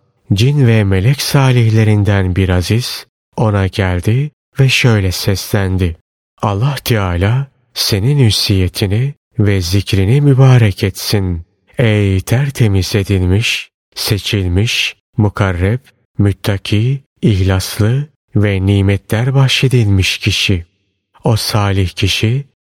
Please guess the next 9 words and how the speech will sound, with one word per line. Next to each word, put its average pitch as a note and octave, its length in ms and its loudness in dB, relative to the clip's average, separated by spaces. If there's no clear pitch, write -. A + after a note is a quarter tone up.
başını G2 460 0
hiç - 260 -2
kaldırmadı G2 920 0
ve G2+ 280 0
duyduklarına G2 840 0
da A2+ 300 -2
kalbiyle G2+ 680 4
hiç C3+ 200 -2
aldanmadı. F#2+ 840 2